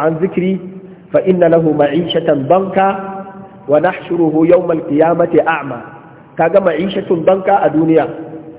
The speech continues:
"wa nahshuruhu yawmal qiyamati a'ma", kaga azaba ne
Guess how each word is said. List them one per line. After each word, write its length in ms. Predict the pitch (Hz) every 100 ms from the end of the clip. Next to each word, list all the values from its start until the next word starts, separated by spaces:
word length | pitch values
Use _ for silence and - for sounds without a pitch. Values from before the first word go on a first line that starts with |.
| - -
"wa 80 | 135
nahshuruhu 560 | 170 190 - 190 170 180
yawmal 400 | 208 220 202 175 160
qiyamati 400 | 165 175 180 160
a'ma", 360 | 165 170 156 160 165 - - -
kaga 320 | - 170 185 170
azaba 400 | 151 170 165 147
ne 240 | 147 151